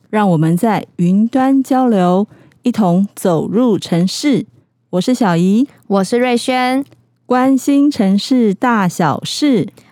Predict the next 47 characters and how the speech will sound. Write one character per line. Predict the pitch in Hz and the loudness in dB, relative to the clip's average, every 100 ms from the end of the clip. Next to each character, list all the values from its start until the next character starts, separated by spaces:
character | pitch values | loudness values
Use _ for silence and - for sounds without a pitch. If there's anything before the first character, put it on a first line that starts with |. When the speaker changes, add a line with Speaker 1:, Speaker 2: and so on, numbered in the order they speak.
| - | -8
Speaker 2:
发 | 214 208 220 | -4 -2 -2
生 | - 226 214 233 | -2 -2 0 -2
什 | - 170 | -2 -2
么 | 165 160 156 | 0 0 0
事？ | 185 - 359 320 240 160 _ _ _ | -2 -6 -4 -2 -2 -4 _ _ _
Speaker 1:
Hello， | - 262 294 285 254 254 | -4 -2 0 0 2 2
瑞 | 269 269 | 2 0
轩。 | 254 254 247 247 247 254 | 0 0 0 2 2 0
Speaker 2:
嗨。 | 233 226 240 233 226 226 233 262 - | 0 -2 -2 0 0 0 0 -2 -8
Speaker 1:
上 | - 269 262 | -4 0 0
一 | 262 | 0
集 | - 202 | 0 0
呢， | 208 214 214 | 2 2 2
我 | 190 | 2
们 | 180 190 214 | 2 2 0
分 | 254 269 | 0 0
享 | 269 180 165 | 0 0 2
了 | 170 | 2
由 | 170 170 175 190 | 2 2 2 0
岩 | - 190 226 | 0 2 2
佐 | 226 190 | 0 0
实 | 170 - | 0 -2
良 | 185 180 | 0 0
先 | 185 214 214 | 0 0 0
生 | 220 214 220 | 0 0 0
主 | 180 185 | 0 0
导 | 175 147 | 0 0
的 | 160 156 - - _ | 0 -2 -6 -20 _
日 | 269 262 | -4 -2
本 | 196 185 | 0 0
百 | 185 156 | 0 0
年 | 156 170 | 0 0
温 | 196 214 | 0 0
泉 | 202 170 | 0 0
旅 | 170 | 0
馆 | 170 185 151 - - _ - | 0 -2 -2 -6 -20 _ -6
里 | 180 175 160 | -2 0 -2
山 | - 226 247 | -2 0 0
石 | 240 - 180 | -2 -2 -2
铁 | - 190 147 | 0 -2 0
的 | 156 151 143 | 0 0 -2
地 | - 220 | -2 -2
方 | 208 196 202 | 0 0 0
创 | - 208 | 0 -2
生 | 190 196 | 0 0
经 | 190 202 208 | 0 2 2
验， | 220 - | 0 -2